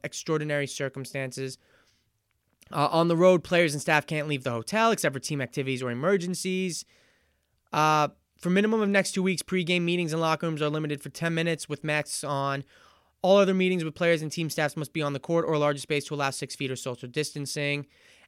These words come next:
Any player who regularly visits the inside the home of a team staff member or prof-, player for professional purposes must undergo covid testing twice per week. Leagues mandating increased mask wearing for players in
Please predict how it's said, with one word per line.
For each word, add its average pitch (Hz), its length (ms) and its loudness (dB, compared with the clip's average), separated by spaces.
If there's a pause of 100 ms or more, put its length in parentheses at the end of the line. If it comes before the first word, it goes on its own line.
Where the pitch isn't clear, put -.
Any 202 160 8
player 208 320 2
who 185 120 4
regularly 185 480 4
visits 165 440 0
the - 140 -6
inside 160 360 0
the 147 120 0
home 165 280 -2
of 143 100 -2
a 143 60 -4
team 190 340 -4
staff 170 380 0
member 170 220 -2
or 147 160 0
prof-, - 340 -8 (180)
player 226 360 4 (120)
for 190 240 -2
professional 190 540 -2
purposes 160 380 -4
must 151 180 -6
undergo 160 300 -4
covid 156 320 -4
testing 151 400 -6 (260)
twice 131 240 -4
per - 180 -6
week. 220 480 0 (440)
Leagues 220 260 4
mandating 233 540 6
increased 202 420 -2
mask 175 300 2
wearing 170 320 0
for 165 200 -2
players 160 480 2
in 156 280 -4